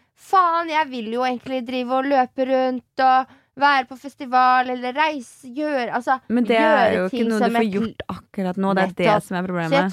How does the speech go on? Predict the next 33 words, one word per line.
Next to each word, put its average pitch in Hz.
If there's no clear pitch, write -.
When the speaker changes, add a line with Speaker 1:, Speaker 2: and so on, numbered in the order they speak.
Speaker 1:
tror 254
jeg 214
kjeder 190
meg. 254
Speaker 2:
Ja. 208
Speaker 1:
Jeg 277
tror 254
jeg 247
Speaker 2:
Det -
er 208
det 226
Speaker 1:
får 233
Speaker 2:
sosiale 190
Speaker 1:
for 196
Speaker 2:
og 202
Speaker 1:
lite 240
stimulasjon. 254
Speaker 2:
Mm. 202
Speaker 1:
Eh, 262
stimulasjon 277
at -
de 262
få, 285
liksom, 226
gode, 233
jævla 196
fine 190
minnene 196
som 220
jeg 196
Speaker 2:
Mm. 214
Speaker 1:
har 196
med 190